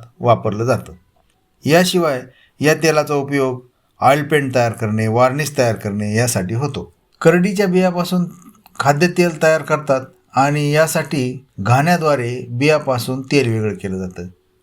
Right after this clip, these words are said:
उरलेला जो चोथा असतो, ती म्हणजे पेंड. करडीची पेंड ही जनावरांना पूरक आहार म्हणून मोठ्या प्रमाणात वापरली जाते.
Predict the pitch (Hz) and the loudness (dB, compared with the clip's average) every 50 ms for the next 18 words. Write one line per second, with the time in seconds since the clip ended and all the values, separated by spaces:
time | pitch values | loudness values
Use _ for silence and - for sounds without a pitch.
0 | _ - 113 113 123 117 127 143 147 147 147 147 139 151 147 - - 160 156 - | _ -6 -2 0 0 0 2 0 0 2 2 0 0 -2 -4 -2 -2 -4 0 2
1 | 170 160 151 - - - 117 117 117 - - - _ _ - 135 131 127 123 120 | 2 0 0 -2 -6 -6 -6 -6 -6 -8 -12 -20 _ _ -6 -4 -2 -2 0 0
2 | 117 123 120 120 143 160 139 107 92 90 - - _ _ _ _ - - 165 170 | 0 -2 -2 0 2 2 2 2 0 -6 -8 -14 _ _ _ _ 2 4 4 4
3 | 180 185 208 185 208 208 190 202 202 202 196 196 190 180 165 160 165 170 170 170 | 4 2 0 -2 -4 -4 -2 -2 0 0 0 -2 -2 0 0 0 2 2 2 2
4 | 170 170 170 170 170 156 - - 156 160 175 175 170 147 139 139 143 143 143 143 | 2 0 0 -2 -2 -2 -2 -2 0 0 0 0 0 -2 -2 -2 -2 -2 -2 -2
5 | 147 151 147 139 131 120 135 131 123 123 120 120 123 131 139 143 127 107 - 107 | -2 -2 -2 -2 -2 0 0 -2 -2 -2 -2 -2 -2 -2 0 -2 -2 -2 -2 -6
6 | 98 98 95 95 90 90 - 92 92 | -6 -4 -6 -6 -8 -8 -12 -18 -20